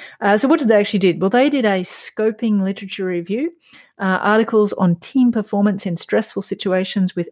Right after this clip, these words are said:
outcome measures at a team level. Uh, so as you might imagine, there's a breadth of articles that they came up with, and they described quite in depth about how they went about that search. But they ended up actually with only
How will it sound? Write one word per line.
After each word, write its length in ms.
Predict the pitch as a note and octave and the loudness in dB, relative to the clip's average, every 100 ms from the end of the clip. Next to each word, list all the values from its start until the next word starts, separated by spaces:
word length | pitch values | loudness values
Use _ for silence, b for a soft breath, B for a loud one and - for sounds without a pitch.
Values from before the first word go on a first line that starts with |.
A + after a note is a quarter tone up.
| - | -2
outcome 480 | G#3+ - - F#3+ | -4 -4 -2 0
measures 360 | F3+ F3 F3 E3+ - | 0 0 0 -2 -2
at 120 | F3 | -2
a 100 | D#3+ - | -2 -6
team 400 | - G3 F3+ E3 | -2 0 2 0
level. 460 | D#3+ D#3+ A#2 - - B B B B - | 0 0 -2 -6 -12 B B B B -6
Uh, 320 | F3+ E3+ F3 | 0 2 2
so 180 | E3+ G3+ | 2 2
as 120 | F#3 | 4
you 60 | F3+ | 2
might 200 | F3 E3+ | 2 0
imagine, 420 | E3+ E3+ F3 E3+ | 0 0 -2 -2
there's 200 | D#3+ D#3+ | -4 -4
a 180 | C3+ F3 - | -6 -8 -8
breadth 560 | F#3+ E3+ F#3+ F#3 E3 | -6 0 4 4 0
of 100 | F#3+ | -2
articles 760 | F3 D#3+ E3+ - F3 E3 E3 - | 0 0 0 -2 0 0 -2 -6
that 240 | F3 D3 | -10 -10
they 300 | - F3 E3+ | -8 -4 -4
came 260 | E3 F#3+ F3+ | -4 -2 0
up 140 | F#3+ | 2
with, 200 | F#3+ E3+ | 2 0
and 80 | E3 | -2
they 100 | D3 | -6
described 460 | - - - D3+ - | -6 -8 -6 -6 -6
quite 320 | - F3 F#3+ | -12 -10 -8
in 160 | - E3 | -6 -6
depth 300 | E3 - - - | -4 -8 -12 -10
about 240 | G3 D3 | -6 -6
how 260 | - - F3+ | -6 -2 2
they 120 | E3+ | 2
went 200 | E3 E3 | 2 -2
about 280 | E3 F3 F3 | -2 -4 -2
that 180 | F3 - | -4 -4
search. 420 | - G#3 G#3 - - B B B _ | 2 2 2 -2 -14 B B B _
But 100 | B3 | 0
they 80 | C4+ | 4
ended 180 | F#4 F4+ | 4 4
up 100 | G#3 | 4
actually 280 | G#3+ - | 2 2
with 100 | G3+ | 2
only 380 | G#3 G3+ F#3+ F3+ | 2 2 2 -2